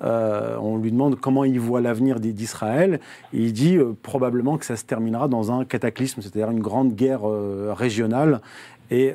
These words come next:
euh, et Jean-Maxime Corneille parlait de, de, évoquer l'Antiquité.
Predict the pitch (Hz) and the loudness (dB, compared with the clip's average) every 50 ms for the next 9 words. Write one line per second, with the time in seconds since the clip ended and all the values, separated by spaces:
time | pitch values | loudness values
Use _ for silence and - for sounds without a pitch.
0 | - - 120 117 113 113 110 113 113 - - - 139 139 - - - - 175 113 | -2 -4 -4 -2 -2 -4 -4 -6 -8 -12 -10 -8 -8 -8 -10 -14 -16 -12 -8 -4
1 | 117 120 117 120 117 - - - 131 120 - - 113 120 131 135 131 127 - 120 | -4 -2 -2 -2 -4 -4 -2 -2 -2 0 -2 -2 -2 0 0 0 -2 -2 -2 -2
2 | 107 107 120 131 131 113 113 107 101 107 120 - _ _ _ - - - _ _ | -2 0 0 0 0 0 0 0 -2 -4 -8 -12 _ _ _ -18 -18 -18 _ _
3 | - - 110 101 107 107 104 101 104 113 113 113 113 117 127 - 117 117 120 127 | -12 -10 -4 -2 0 0 0 -2 -2 -4 -4 -6 -6 -8 -6 -4 -2 0 0 2
4 | - - 143 127 123 120 - 127 113 - 139 - 208 196 175 143 | 2 2 2 2 0 -2 -4 -6 -4 -4 -2 0 2 2 2 0